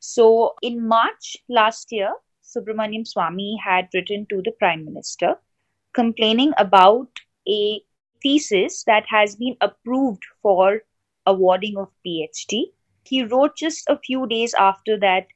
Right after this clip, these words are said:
seminar was held, and, uh, he pointed out that this, uh, thesis allegedly describes the Bharatiya Janata Party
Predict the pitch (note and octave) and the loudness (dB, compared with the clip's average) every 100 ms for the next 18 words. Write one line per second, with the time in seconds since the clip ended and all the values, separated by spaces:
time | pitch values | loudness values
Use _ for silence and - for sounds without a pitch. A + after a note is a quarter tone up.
0 | _ - - G3+ G#3 G#3 F#3+ F3+ E3 D#3 | _ -16 -2 0 0 -2 0 0 -4 -6
1 | - D3+ D#3+ F#4 - _ _ _ _ _ | -10 -10 -8 -10 -14 _ _ _ _ _
2 | _ _ F#3 F#3+ G3 G3 F#3+ F#3 F#3 F3+ | _ _ 0 0 -2 0 2 2 2 2
3 | F3+ - _ _ _ _ _ _ F#3+ G#3 | 0 -4 _ _ _ _ _ _ -12 -12
4 | - G#3+ G#3 A#3 A3+ - F3 D#3 E4+ - | 2 4 4 2 0 6 6 6 0 -6
5 | - - _ _ _ _ F#3+ F#3+ A3 G#3+ | -16 -18 _ _ _ _ 0 0 -4 -6
6 | - - F3 F3 - G#3 G3+ G#3 F4+ G#4 | -8 0 0 0 -8 -12 -8 -4 -4 -6
7 | - _ _ _ _ G3 G3+ G3 A3+ - | -20 _ _ _ _ -2 0 0 -4 -8
8 | A3+ G#3 G3+ - - F#3 G3 - - F#3 | -8 -6 -8 -8 2 2 2 -6 -12 -6
9 | G3 F3+ - G3 F#3 F3+ F#3+ F#3 E3 - | -2 -2 -2 -4 -4 -2 -2 0 -2 -4
10 | - B3 | -8 -14